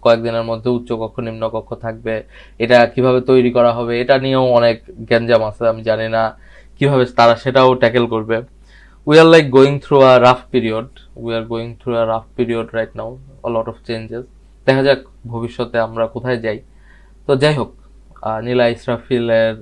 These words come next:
জন্য আমরা জাস্টিস চাই, যদিও জাস্টিস হবে বলে মনে হয় না। তুষারকে বরখাস্তও করবে না এনসিপি। আমরা চাই না চাঁদাবাজি চলুক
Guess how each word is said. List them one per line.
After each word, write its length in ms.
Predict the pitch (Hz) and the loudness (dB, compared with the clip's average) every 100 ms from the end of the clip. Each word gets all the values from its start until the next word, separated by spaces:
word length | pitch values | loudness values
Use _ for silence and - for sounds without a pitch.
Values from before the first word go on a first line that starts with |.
| - | -12
জন্য 200 | 117 113 | -10 -8
আমরা 180 | 113 113 | -8 -8
জাস্টিস 480 | 113 117 - 120 - | -6 -6 -6 -10 -8
চাই, 220 | 110 110 127 _ _ _ _ _ - | -10 -10 -14 _ _ _ _ _ -12
যদিও 360 | 117 120 117 110 | -6 -4 -4 -4
জাস্টিস 360 | 110 - 117 | -6 -8 -8
হবে 160 | 120 107 | -6 -6
বলে 200 | 107 110 | -6 -8
মনে 200 | 110 110 110 | -8 -10 -10
হয় 100 | 110 | -10
না। 200 | 117 131 127 117 - - | -10 -12 -16 -16 -16 -10
তুষারকে 600 | 120 120 110 113 110 110 - _ _ - - | -6 -6 -6 -6 -6 -8 -14 _ _ -10 -2
বরখাস্তও 460 | 117 131 123 120 | -2 -2 -4 -6
করবে 300 | 113 113 104 | -4 -4 -6
না 180 | 107 113 - _ | -8 -12 -16 _
এনসিপি। 460 | 113 107 113 107 131 _ - - - - - - | -14 -12 -12 -12 -14 _ -20 -20 -20 -20 -20 -12
আমরা 600 | 113 113 110 110 107 - - | -10 -4 -2 -2 -4 -8 -8
চাই 440 | - 113 113 113 | -2 0 -2 -6
না 180 | 113 113 | -8 -8
চাঁদাবাজি 760 | 110 120 113 110 110 113 110 110 - | -2 0 0 -2 -4 -6 -10 -10 -8
চলুক 260 | 117 113 | -8 -8